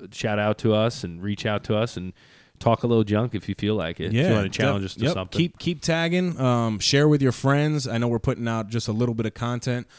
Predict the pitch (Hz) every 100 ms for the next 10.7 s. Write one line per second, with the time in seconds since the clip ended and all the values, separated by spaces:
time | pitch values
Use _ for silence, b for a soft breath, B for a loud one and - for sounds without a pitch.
0 | b 104 104 104 120 135 123 135 113 120
1 | 123 123 139 117 113 - 131 120 113 120
2 | 113 - 107 117 135 - 127 120 123 117
3 | 113 101 117 127 139 139 - 139 127 131
4 | 127 127 120 120 98 - 139 135 - 98
5 | 117 127 - 147 170 - b b - 113
6 | 113 113 117 113 110 107 113 113 110 110
7 | 101 87 147 147 151 151 127 b b b
8 | 104 104 98 104 123 123 113 - 104 143
9 | 131 113 135 151 143 123 120 117 117 120
10 | 117 113 113 110 110 135